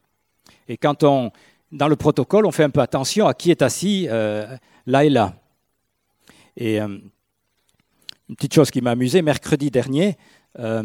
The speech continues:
il y avait un, un homme politique important qui était de passage à Toulouse et qui voulait rencontrer les responsables des cultes. Donc, euh, au dernier moment, on a été invités. Donc, j'étais là, on était huit responsables de culte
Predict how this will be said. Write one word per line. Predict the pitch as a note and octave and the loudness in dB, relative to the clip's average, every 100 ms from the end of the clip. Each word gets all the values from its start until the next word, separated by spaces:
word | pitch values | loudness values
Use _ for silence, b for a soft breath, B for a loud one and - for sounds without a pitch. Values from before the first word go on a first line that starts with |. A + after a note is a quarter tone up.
| B2 | -4
il | |
y | B2 | -2
avait | A#2 C3+ A#2+ | 2 4 4
un, | G2+ G2 A2 | 2 -4 -8
un | A2+ C3 | -4 0
homme | C3+ | 4
politique | D3+ C3+ D#3 C3+ | 4 4 2 0
important | A#2+ C#3 - C#3 | 0 0 2 0
qui | C3 | 0
était | C3+ | -4
de | - | -2
passage | A#2+ - A#2 | -2 2 2
à | B2 | 0
Toulouse | - C3+ G#3+ G3+ - | 2 6 6 4 -4
et | |
qui | B2 | -6
voulait | A#2 C#3+ | 2 2
rencontrer | C3 B2+ C3 A#2+ D#3+ | 2 0 -2 2 2
les | C3+ | 2
responsables | B2+ C3+ C#3+ A#2 | 0 -2 -2 0
des | A#2+ | 0
cultes. | - G2+ - - b b b | 0 -4 -6 -14 b b b
Donc, | A#2 G#2 G#2+ | -10 -8 -6
euh, | |
au | G2 G#2 | -4 0
dernier | A2+ A#2 | 0 2
moment, | A#2 A#2+ D3 | 2 4 2
on | B2+ | 4
a | A#2 | 0
été | G#2+ A2+ | 2 0
invités. | G#2+ G#2+ F3 | -2 -2 0
Donc, | F#3+ A#2 | 0 -2
j'étais | A#2+ - A2 | -6 -4 0
là, | D3 | 0
on | F#3+ | 0
était | A#2+ - | -4 -4
huit | G#2 C3+ C#3 | -2 -2 -4
responsables | - G#2 A2+ - A2 | -8 -12 -12 -10 -8
de | G2+ | -8
culte | G#2 E3+ G3+ | -6 -6 -6